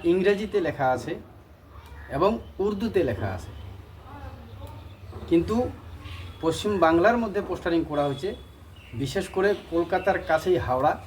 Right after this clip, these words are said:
হাওড়ার মতো জায়গায়। অথচ সেখানে কিন্তু কোনো বাংলা লেখা নেই সেই পোস্টারে। সেটা নিয়েই বিবাদের জের, আর বিবাদের জের হবেই না বা কেন? কারণ আমরা বিভিন্ন সময় দেখেছি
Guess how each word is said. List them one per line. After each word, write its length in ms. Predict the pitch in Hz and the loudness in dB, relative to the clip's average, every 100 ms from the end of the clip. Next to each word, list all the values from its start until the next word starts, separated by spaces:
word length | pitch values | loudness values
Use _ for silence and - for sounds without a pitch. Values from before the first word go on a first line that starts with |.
| - - - - - - | -18 -18 -18 -20 -18 -12
হাওড়ার 400 | - 143 175 202 | -2 4 6 6
মতো 220 | 190 170 127 | 4 0 0
জায়গায়। 360 | 120 107 95 - - - - - - - - - - - - - - - - - - - - | 0 -2 -6 -8 -16 -20 -20 -20 -18 -18 -16 -18 -18 -18 -20 -20 -20 -20 -20 -20 -20 -20 -8
অথচ 380 | 147 202 196 214 | -4 0 2 2
সেখানে 420 | - 165 190 202 | 2 4 4 4
কিন্তু 300 | 185 196 233 | 2 0 0
কোনো 400 | 247 180 220 311 - - - - - 110 - | 0 2 2 0 -6 -10 -10 -10 -10 -4 2
বাংলা 380 | 151 180 208 208 | 4 6 4 2
লেখা 280 | 170 151 | 0 -2
নেই 200 | 123 104 95 | -2 -4 -6
সেই 140 | 143 135 | -6 -4
পোস্টারে। 440 | 123 117 107 95 - - - - - - - - - - | -6 -8 -8 -10 -12 -18 -20 -20 -20 -20 -20 -20 -20 -18
সেটা 340 | - 151 180 185 | -6 0 4 6
নিয়েই 340 | 190 208 240 - - | 6 4 2 -6 -6
বিবাদের 420 | 123 151 151 147 110 | -2 0 0 -2 -2
জের, 200 | 120 101 - - - | -4 -6 -10 -8 0
আর 120 | 165 | 2
বিবাদের 400 | 170 190 202 190 | 4 4 2 2
জের 160 | 208 175 | 2 2
হবেই 320 | 143 196 196 | 2 4 6
না 120 | 180 | 4
বা 100 | 165 | 2
কেন? 200 | 156 143 185 - - - - - - - - - | 2 0 -2 -8 -20 -20 -20 -14 -14 -14 -8 0
কারণ 200 | 147 190 | 2 4
আমরা 200 | 196 190 | 4 4
বিভিন্ন 400 | 160 151 185 202 | 2 0 0 0
সময় 280 | - 180 160 | 0 0 0
দেখেছি 420 | 135 143 123 | 0 -4 -6